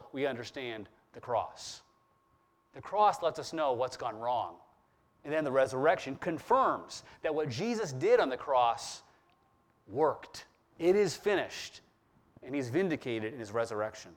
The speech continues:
Jesus explained from the scriptures the necessity of the cross. But there's still something else. At this point, their hearts are burning within them, but they still haven't recognized Jesus. So they, uh,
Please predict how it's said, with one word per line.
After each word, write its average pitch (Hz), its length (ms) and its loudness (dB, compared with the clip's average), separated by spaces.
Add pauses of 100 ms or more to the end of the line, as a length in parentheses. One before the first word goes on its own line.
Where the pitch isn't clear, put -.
(1800)
Jesus 151 500 0
explained 214 480 0
from 185 80 -2
the 175 80 0
scriptures 165 400 4
the 151 100 0
necessity 147 560 0
of 123 80 0
the 120 80 -4
cross. 107 560 -4 (1040)
But 180 80 -6
there's 220 140 -2
still 339 200 -6
something 277 380 -8
else. - 400 -14 (580)
At 170 100 -2
this 294 160 0
point, 302 360 4 (180)
their 175 120 2
hearts 247 300 8
are 170 80 8
burning 202 320 6
within 196 280 2
them, 151 240 -2 (200)
but 220 80 0
they 208 100 6
still 240 180 -2
haven't 233 240 0
recognized 180 720 0
Jesus. - 540 -6 (920)
So 185 320 8
they, 160 320 6
uh, 120 320 8